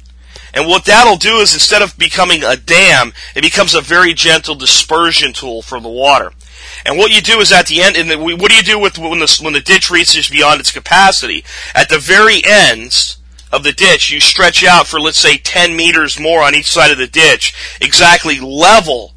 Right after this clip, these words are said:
with contour. So once the water comes up above the land surface line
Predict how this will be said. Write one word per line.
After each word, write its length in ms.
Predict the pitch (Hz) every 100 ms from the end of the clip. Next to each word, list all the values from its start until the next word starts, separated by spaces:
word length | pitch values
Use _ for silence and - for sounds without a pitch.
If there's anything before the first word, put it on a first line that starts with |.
| -
with 180 | 131 -
contour. 600 | 170 175 165 135 107 - - -
So 160 | - 170
once 240 | 185 196
the 180 | - 156
water 300 | 165 190 208
comes 320 | - 185 170
up 180 | 165 151
above 1000 | 135 113 - - - 185 135 127 - - - - - -
the 160 | 131 143
land 400 | 147 170 208 202
surface 560 | - 147 - 123 -
line 340 | 117 107 101